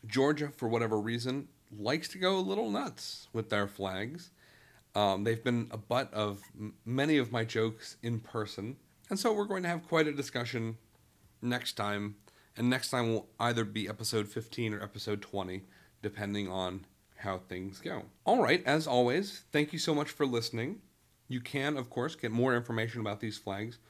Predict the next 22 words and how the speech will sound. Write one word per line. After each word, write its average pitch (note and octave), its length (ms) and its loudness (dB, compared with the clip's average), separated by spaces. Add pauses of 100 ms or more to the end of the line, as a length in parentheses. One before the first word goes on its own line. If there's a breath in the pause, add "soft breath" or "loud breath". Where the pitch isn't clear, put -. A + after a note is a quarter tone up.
(240 loud breath)
on A2 240 -2
vexillogicast A2 1000 -2 (120)
dot A2 260 0
com. A2 420 -2
That, F#2+ 140 -4
again, G2+ 320 -4
is F#2+ 200 -6
V A2 140 -6
E G#2 340 -2
X A#2 300 -4 (140)
I A#2 200 -4
L F#2+ 280 -2
L A2 240 0 (300 loud breath)
O D3+ 160 6
G A2+ 300 -2
I B2+ 180 -2
C A2 300 -2
A E3+ 180 0
S D#3 180 -4
T C#3 260 -4
dot A#2+ 340 0
com. G2+ 380 -2